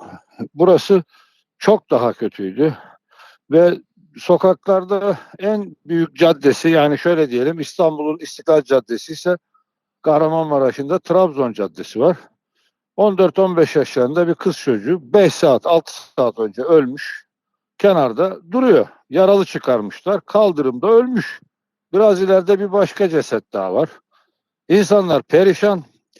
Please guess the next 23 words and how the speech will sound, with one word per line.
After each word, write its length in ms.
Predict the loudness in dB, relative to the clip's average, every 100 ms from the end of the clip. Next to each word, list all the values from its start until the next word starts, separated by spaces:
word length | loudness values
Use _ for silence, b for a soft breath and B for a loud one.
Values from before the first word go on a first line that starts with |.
| b b _
Bir 160 | -4 -4
çorba 560 | 0 2 4 4 0
dağıtan 420 | 0 -2 0 -2 -2
yok. 360 | -2 -4 -6 -20 _ _
Bir 140 | -4
tane 360 | 0 0 0 -4
tek 200 | 0 0 0 _
bir 200 | -8 -8
çadır 440 | -8 -8 -4 -2
yok. 360 | 0 0 -2 -20 _ _ _ _ _ _ _ -4
Bir 100 | 0
tane 300 | 0 0 -2
asker 560 | -2 -4 -6 0 0
yok. 380 | 2 -2 -2 -10 -20 _ _ _ _ _ _ _ -2
Bir 80 | 0
tane 320 | 0 0 -4 -2
polis 380 | 2 2 0 -2
yok. 340 | -4 -4 -12 -12 0
En 200 | 2 2
son 300 | 0 -2 0
bir 60 |
yere 220 | 0 2
gittik. 360 | -2 -6 -6 -6